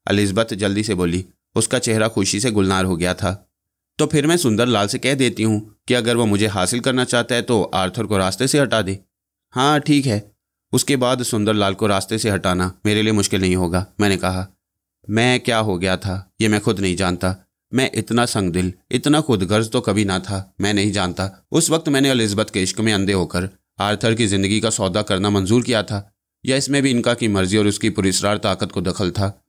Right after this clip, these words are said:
एक इंसान से जीने का हक छीन लेना कोई आसान काम नहीं है। आज उसके तसव्वुर ही से मेरे रोंगटे खड़े हो जाते हैं,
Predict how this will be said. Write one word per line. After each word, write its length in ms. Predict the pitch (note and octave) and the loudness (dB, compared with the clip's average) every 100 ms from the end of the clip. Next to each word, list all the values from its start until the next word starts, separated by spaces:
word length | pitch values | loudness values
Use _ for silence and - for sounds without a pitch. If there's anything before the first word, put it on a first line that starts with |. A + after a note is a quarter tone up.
| _ _ _ - | _ _ _ -4
एक 180 | C#3 E3 | 0 2
इंसान 340 | D#3 D#3 C3+ | 2 2 2
से 140 | C3+ | 0
जीने 280 | B2+ A2+ A2 | 0 0 0
का 140 | - A2 | 0 -2
हक 140 | A#2 | -2
छीन 220 | - G#2+ | -2 2
लेना 200 | F#2+ F#2 | 2 2
कोई 200 | G2 G#2 | 0 0
आसान 320 | G2+ G2+ F#2+ | 0 -2 -4
काम 160 | F#2 F2+ | -4 -4
नहीं 240 | F2+ F2+ | -2 -2
है। 120 | F#2+ G2 _ _ _ _ | -4 -8 _ _ _ _
आज 220 | - G#2 | -2 0
उसके 220 | G3+ - | -2 -2
तसव्वुर 440 | G#2+ G2 A2 G2+ G#2 | -4 -2 0 2 2
ही 140 | G2 | 0
से 120 | F2+ | 0
मेरे 220 | G2 G#2 G#2+ | 2 2 2
रोंगटे 280 | G2+ G#2 | 0 -2
खड़े 200 | A2+ G2 | -2 0
हो 120 | G2+ F2+ | 2 2
जाते 320 | F2+ E2 F#2 | 0 -2 -4
हैं, 180 | F#2 | -4